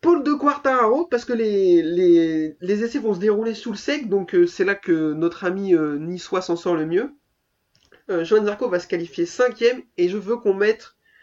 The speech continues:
un point d'honneur à parler des essais de monsieur Lorenzo Savadori, qui va réussir le meilleur temps de la Q un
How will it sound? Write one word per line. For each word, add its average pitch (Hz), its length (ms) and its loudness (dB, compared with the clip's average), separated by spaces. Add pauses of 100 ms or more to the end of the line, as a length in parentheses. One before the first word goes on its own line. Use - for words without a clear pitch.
(360)
un 165 100 0
point 240 260 4
d'honneur 196 420 2
à 175 100 -4
parler 202 580 0 (220)
des 175 320 0
essais 220 280 -2
de 185 120 2
monsieur 233 460 -2
Lorenzo 208 440 2
Savadori, 165 640 -2 (800)
qui 240 360 -6 (100)
va 160 220 0
réussir 208 560 -2
le 160 100 -4
meilleur 240 400 -2
temps 240 140 0
de 214 80 -2
la 190 100 0
Q 202 240 0
un 233 180 -2